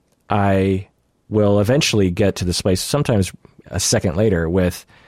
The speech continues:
well, I ask myself, "Am I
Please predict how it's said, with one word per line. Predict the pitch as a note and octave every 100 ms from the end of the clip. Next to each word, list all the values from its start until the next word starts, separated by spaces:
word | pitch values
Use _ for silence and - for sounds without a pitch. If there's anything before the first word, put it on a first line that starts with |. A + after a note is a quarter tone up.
| _ _ _ _ _
well, | A#2+ A#2+ A2+ - _ _ _ - _ _ _ -
I | G#2+
ask | A2+ D3 -
myself, | G#2+ F#2+ G2 F2 F2 - _ _ _ _ A2+
"Am | C#3 D#3+
I | C3+ C3 C3+ C#3+